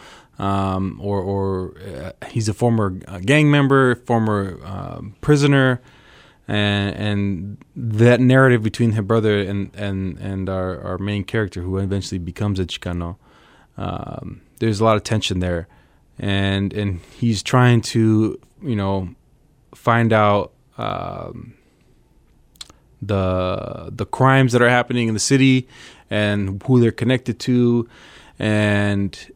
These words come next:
and then he goes kinda like Batman and starts to become a vigilante, uh, and starts to take justice into his own hands because the, the justice system is failing him,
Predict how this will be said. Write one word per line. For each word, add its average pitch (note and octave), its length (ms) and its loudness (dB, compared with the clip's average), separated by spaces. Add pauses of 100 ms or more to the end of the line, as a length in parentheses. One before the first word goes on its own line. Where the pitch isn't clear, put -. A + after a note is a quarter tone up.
and A2 240 0
then A2+ 460 4 (320)
he A2+ 160 2
goes A2+ 640 4 (260)
kinda B2 240 2
like A#2 240 2
Batman F#2 720 0
and G2+ 180 -2
starts - 360 0
to A2+ 280 4
become A2 400 0
a G#2+ 40 0
vigilante, G#2+ 800 0 (840)
uh, G2+ 280 -6
and G#2 120 -6
starts A#2 220 0
to - 60 -12
take G#2+ 180 0
justice G#2+ 400 0
into A2 160 -2
his F#2+ 140 -2
own A2 260 0
hands F2+ 400 -6
because F2 300 -6
the, F2+ 120 -10 (280)
the G#2+ 160 -4
justice G2 340 -4
system F#2 300 -6
is F2 120 -8
failing G#2+ 380 0
him, F2+ 320 -6